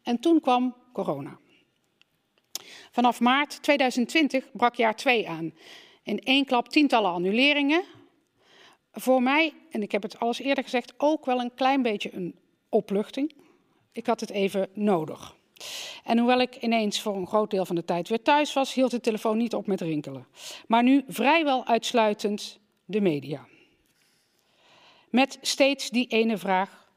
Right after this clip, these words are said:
wat zullen we van deze periode leren? De eerste die hem stelde, deed dat al één dag voor de lockdown.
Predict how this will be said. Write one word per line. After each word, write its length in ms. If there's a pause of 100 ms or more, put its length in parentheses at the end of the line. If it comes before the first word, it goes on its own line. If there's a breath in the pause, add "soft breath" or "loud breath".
(120)
wat 380
zullen 380
we 200
van 280
deze 320
periode 600
leren? 480 (580 loud breath)
De 120
eerste 400
die 140
hem 100
stelde, 580 (460 loud breath)
deed 160
dat 180
al 280
één 260
dag 200
voor 220
de 100
lockdown. 500